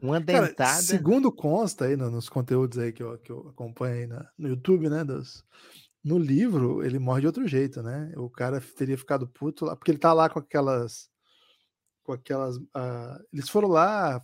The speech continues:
Speaker 2: conversar com o Baratheon lá, né? E ele teria já tramado um casamento. E nesse casamento,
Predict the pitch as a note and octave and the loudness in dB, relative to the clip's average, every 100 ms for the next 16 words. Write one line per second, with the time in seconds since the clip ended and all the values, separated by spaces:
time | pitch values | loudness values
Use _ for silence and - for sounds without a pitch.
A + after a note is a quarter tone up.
0 | _ - C3+ C#3 C#3+ D#3 C#3+ C3+ B2+ - | _ -6 -4 -2 -2 0 0 2 -2 -4
1 | A#2 A2+ A2 A2+ _ _ _ _ _ _ | -10 -8 -10 -12 _ _ _ _ _ _
2 | - C3 C3 C#3 D#3 D#3+ D3+ - C#3+ D3 | -6 2 4 4 4 4 2 0 2 4
3 | C#3 D3 E3 D3+ D3 D#3+ D#3+ E3 F#3 E3 | 4 2 2 2 2 0 0 -2 0 -2
4 | C3 B2+ _ _ _ _ _ _ _ _ | -2 -4 _ _ _ _ _ _ _ _
5 | _ _ _ _ - C#3+ C3+ C3 D3+ - | _ _ _ _ -6 0 2 2 2 0
6 | - B2 A#2 A2 B2 G3 D3+ | -4 -4 -2 -2 0 0 -2